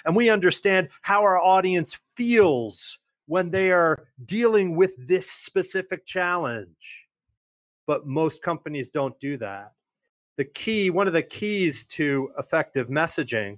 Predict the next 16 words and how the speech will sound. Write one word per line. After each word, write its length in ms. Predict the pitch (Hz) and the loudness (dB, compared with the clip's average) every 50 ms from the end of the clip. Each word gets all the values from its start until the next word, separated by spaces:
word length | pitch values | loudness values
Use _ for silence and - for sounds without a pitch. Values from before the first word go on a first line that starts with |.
| _ _ | _ _
one 120 | - 165 185 | -4 0 2
of 80 | 175 | 2
the 80 | 160 - | 2 2
keys 420 | - - - 185 185 196 190 180 - | 0 -4 -6 -2 0 0 0 -2 -2
to 140 | - 139 | -2 -2
effective 440 | 123 - - - 143 - - - 110 | -2 -2 -2 -6 -8 -6 -8 -10 -8
messaging 520 | 117 139 151 - - - 120 127 110 104 - _ _ _ _ _ _ _ _ _ _ _ _ _ _ - | -4 -4 -4 -4 -4 -6 -4 -4 -4 -6 -8 _ _ _ _ _ _ _ _ _ _ _ _ _ _ 0
is 260 | 139 139 131 123 - - - - - - _ _ - | 2 4 4 2 0 -4 -14 -20 -20 -20 _ _ -2
understanding 600 | - 196 214 214 202 165 - - 202 196 180 170 | 0 0 2 2 0 0 2 2 2 4 4 4
your 140 | 165 165 165 | 4 4 6
audience 340 | 165 185 185 180 156 135 - | 6 4 4 2 0 -2 -2
so 200 | - - 180 160 | 0 4 4 4
well 280 | 147 147 185 185 165 143 | 6 6 4 4 4 2
that 160 | 135 135 - | 0 -4 -6
you're, 260 | 147 151 156 147 139 - _ | -6 -4 -4 -4 -4 -6 _
you're 120 | - 156 | -6 -6